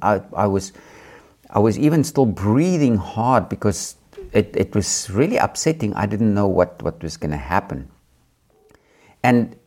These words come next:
at first, I, I didn't have a clue what to make of these dreams. And as I pondered specifically on the second dream with, with the fuel, I just realized, but this pickup truck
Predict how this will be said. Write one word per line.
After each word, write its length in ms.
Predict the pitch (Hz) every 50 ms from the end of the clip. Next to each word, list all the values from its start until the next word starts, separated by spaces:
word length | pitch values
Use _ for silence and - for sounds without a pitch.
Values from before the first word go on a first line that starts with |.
| _ _ _ _ -
at 160 | 117 113 -
first, 320 | - - 165 190 190 190 -
I, 200 | 85 101 95 -
I 100 | - 113
didn't 220 | 98 120 123 139 131
have 140 | 110 92 95
a 60 | 87
clue 840 | - - - - - - 120 120 131 165 185 165 123 92 - - - 95 95
what 220 | 82 95 104 -
to 80 | - 113
make 280 | 92 85 104 127 - -
of 120 | 82 -
these 260 | 95 92 90 82 -
dreams. 680 | - - - 82 107 131 156 127 95 - - - - - _ _ _ - - - - - - - - _
And 160 | - 104 95
as 220 | - 120 160 180 226
I 100 | 226 220
pondered 540 | - - - 135 135 139 139 139 135 - -
specifically 680 | - - - 104 - - 131 131 - 185 165 - - -
on 220 | - 85 104 98
the 100 | 92 87
second 520 | - - - 104 117 - - 156 120 95
dream 460 | 98 95 92 92 90 87 87 87 85 -
with, 220 | 82 90 87 -
with 220 | 71 78 90 82
the 80 | 82 78
fuel, 680 | - - - - - 190 185 131 107 101 95 95 95 - - - _ - _ _
I 100 | - 131
just 280 | 135 - 233 226 - -
realized, 480 | 120 131 135 127 120 95 85 85 - -
but 160 | 101 - -
this 180 | 180 220 220
pickup 440 | - - - 214 - 208 - - -
truck 400 | - - - 64 - - - -